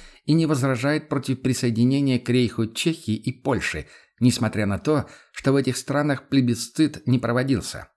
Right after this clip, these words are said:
Поэтому этот азиат, считающий себя самым умным, весьма удивлён такой резкой реакцией Германии, вставшей в этом опросе, по его выражению, на одну сторону с плутократами Англии и сасш.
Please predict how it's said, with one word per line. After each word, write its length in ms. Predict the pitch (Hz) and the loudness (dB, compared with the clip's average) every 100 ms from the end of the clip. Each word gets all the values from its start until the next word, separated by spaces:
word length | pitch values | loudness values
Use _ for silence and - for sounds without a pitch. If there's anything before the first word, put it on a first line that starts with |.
| _ _ _ _ _ | _ _ _ _ _
Поэтому 440 | 123 117 120 117 - | 0 4 6 6 2
этот 360 | 151 156 127 - | -2 -2 -4 -2
азиат, 600 | 123 104 120 139 113 - - - _ | -4 -2 0 0 0 -4 -20 -20 _
считающий 640 | - - 127 123 127 - 123 | -8 -4 -2 0 -2 -2 -2
себя 300 | 123 117 113 | 0 0 0
самым 500 | - 113 113 117 - | 0 2 2 0 0
умным, 400 | 147 120 107 - - - | 2 4 2 -2 -16 -4
весьма 480 | 110 107 98 127 - | 0 0 2 0 2
удивлён 580 | 160 143 131 101 131 127 | 0 2 0 2 0 0
такой 340 | 117 - 120 | -2 2 0
резкой 460 | 120 120 110 - 117 | 2 0 0 -2 0
реакцией 440 | 113 107 - 107 | 2 0 -2 -2
Германии, 640 | 92 101 120 143 120 95 92 - - | 0 0 0 0 2 2 -2 -10 -10
вставшей 500 | - 147 135 - 127 | -6 -2 -2 0 0
в 60 | |
этом 180 | 127 117 | 2 2
опросе, 460 | 117 117 170 - 92 | 0 2 -2 0 -4
по 120 | - | 0
его 240 | 101 101 | 0 2
выражению, 680 | 101 101 101 92 90 90 95 - | 0 2 0 0 0 0 -2 0
на 140 | 135 | 2
одну 240 | 123 127 | 2 0
сторону 540 | 123 - 156 127 98 - - | -2 -2 0 0 0 -4 -14
с 100 | - | -18
плутократами 840 | - 165 156 131 - 135 139 131 135 | -4 0 2 0 0 0 2 2 2
Англии 400 | 139 143 120 127 | 0 0 2 2
и 160 | - 123 | 0 -4
сасш. 520 | - 95 - - - | -2 -4 -4 -10 -12